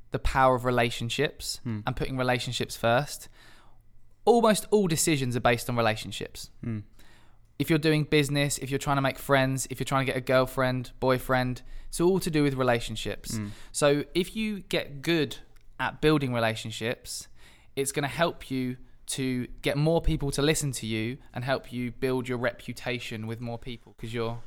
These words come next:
Speaker 2: I, throughout my teens and early twenties, I was really good at building relationships that some people call the friend zone.
Speaker 1: You were brilliant at those,
Speaker 2: Yeah.
Speaker 1: weren't you?
Speaker 2: Yeah, yeah, I was really good at building
Speaker 1: Holding the
Speaker 2: relationships.
Speaker 1: bags.
Speaker 2: Mm.
Speaker 1: You had tons of friends that were girls. Everyone thought, "Wow,
Speaker 2: Yeah.
Speaker 1: how's Lloyd doing this?"
Speaker 2: Yeah.
Speaker 1: But they were all friend zoned, weren't
Speaker 2: I
Speaker 1: they?
Speaker 2: was all, I was at all the sleepovers.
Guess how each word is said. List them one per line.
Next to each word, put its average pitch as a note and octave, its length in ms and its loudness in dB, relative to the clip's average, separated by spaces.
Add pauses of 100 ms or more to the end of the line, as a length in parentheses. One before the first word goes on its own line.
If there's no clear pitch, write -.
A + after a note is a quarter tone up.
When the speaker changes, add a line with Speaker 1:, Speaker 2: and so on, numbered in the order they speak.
(140)
Speaker 2:
I, E3+ 200 -4
throughout A#3 420 2
my F#3+ 160 2
teens B2+ 680 2
and A2+ 120 2
early A2+ 220 2
twenties, A#2+ 400 -4
I D3+ 200 -2
was D#3 160 -4
really F3 640 0
good C3+ 260 0
at - 160 -10
building A#2+ 380 0
relationships A#2 500 0
that - 100 -12
some C3+ 200 0
people C3 180 -2
call C3 140 -2
the C3+ 100 -6
friend D#3+ 440 -2
zone. F#2 380 2
Speaker 1:
You F#3 260 2
were A3 120 6
brilliant G3 480 2
at C3 60 4
those, E3 240 8
Speaker 2:
Yeah. E3 40 4
Speaker 1:
weren't F3 180 2
you? A#2+ 140 0
Speaker 2:
Yeah, B2+ 300 4
yeah, C3+ 220 2
I C#3 40 2
was B2+ 100 -4
really A#2+ 140 -4
good A#2 100 -4
at G#2+ 60 -4
building G2+ 300 -4
Speaker 1:
Holding E3+ 360 2
the D#3 80 0
Speaker 2:
relationships. C#3 800 2
Speaker 1:
bags. A#2+ 80 -2
Speaker 2:
Mm. C3 160 -4 (420)
Speaker 1:
You C#3+ 80 2
had D3 100 2
tons A#3 400 0
of C#3+ 80 -2
friends D3 220 2
that C#3 100 0
were C3 60 -4
girls. D3+ 260 6
Everyone G3+ 240 4
thought, - 220 0
"Wow, A#3 160 6
Speaker 2:
Yeah. G#3+ 40 4
Speaker 1:
how's A#3+ 200 6
Lloyd A#3 180 4
doing A#3 220 4
this?" A#2 280 0
Speaker 2:
Yeah. C3+ 320 0
Speaker 1:
But - 60 -2
they D3+ 100 8
were E3 220 6
all D#3+ 140 6
friend D#3 280 4
zoned, A2+ 240 2
weren't B2 120 2
Speaker 2:
I E3 100 10
Speaker 1:
they? F3+ 80 6
Speaker 2:
was C3 100 2
all, F#3+ 240 6
I D3 120 8
was B2+ 100 4
at B2+ 60 2
all E3+ 120 2
the - 80 -4
sleepovers. A2 720 0